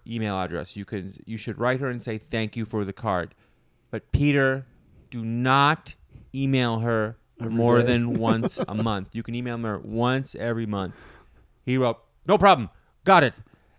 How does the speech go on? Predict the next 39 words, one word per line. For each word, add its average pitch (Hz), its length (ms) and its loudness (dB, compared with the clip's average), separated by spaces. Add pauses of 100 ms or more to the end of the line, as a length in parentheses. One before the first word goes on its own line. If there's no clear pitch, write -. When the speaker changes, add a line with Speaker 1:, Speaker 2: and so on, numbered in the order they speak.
(200)
Speaker 1:
And 123 200 -2
then 143 380 2 (640)
immediately 147 720 4
emailed 131 500 -6
her 123 220 -4
that 117 260 -2
day 117 220 -2
three 110 420 -4
emails. 98 380 -10 (160)
Speaker 2:
<laughs> - 1500 -12 (1200)
Speaker 1:
And 131 420 -2
two 151 180 -2
days 139 200 2
later, 131 200 0
he 127 80 0
wrote 120 160 0
another 101 260 -6
one. 107 280 -8
And 110 140 -8
then 113 180 -4
this 127 240 -6
morning, 107 400 -4 (540)
he 127 120 -8
had 120 200 -2
another 101 340 -4
one. 92 320 -10 (220)
Uh, - 60 -14
I 95 120 -4
was 104 120 -6
gonna 107 100 -10
look 101 140 -14
for 107 60 -18
my 95 100 -14
phone, 101 260 -18
but 92 200 -12
my 98 100 -8
phone's 98 320 -6
filming 101 320 -2
this. 95 220 -6